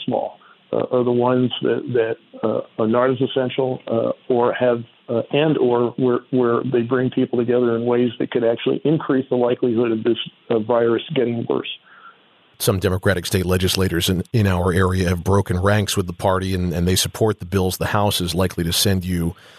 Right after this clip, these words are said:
Speaker 2: uh, to issue, uh, more waivers for places like lawn and garden centers, uh, barber shops, car dealers, and some other businesses to reopen. Will you support those bills?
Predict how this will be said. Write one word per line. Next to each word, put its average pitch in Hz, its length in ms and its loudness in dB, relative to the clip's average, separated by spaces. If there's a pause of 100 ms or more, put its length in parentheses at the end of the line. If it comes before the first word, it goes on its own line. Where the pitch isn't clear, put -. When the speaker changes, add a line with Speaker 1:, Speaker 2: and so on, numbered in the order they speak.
(180)
Speaker 2:
uh, 85 120 0
to 92 120 -4
issue, 95 680 2
uh, - 240 -4
more 95 240 2
waivers 98 420 0
for 95 100 -4
places 92 360 -2
like 95 160 0
lawn 95 260 2
and 92 160 0
garden 95 380 0
centers, 95 640 0
uh, 69 80 -2
barber 92 420 0
shops, 90 420 -2
car 92 280 0
dealers, 92 500 -2 (260)
and - 80 -6
some 87 200 0
other 90 160 0
businesses 90 640 -2
to 87 260 0 (100)
reopen. 95 680 0 (100)
Will 113 240 0
you 101 160 -2
support 101 440 -2
those 98 240 0
bills? 58 340 -4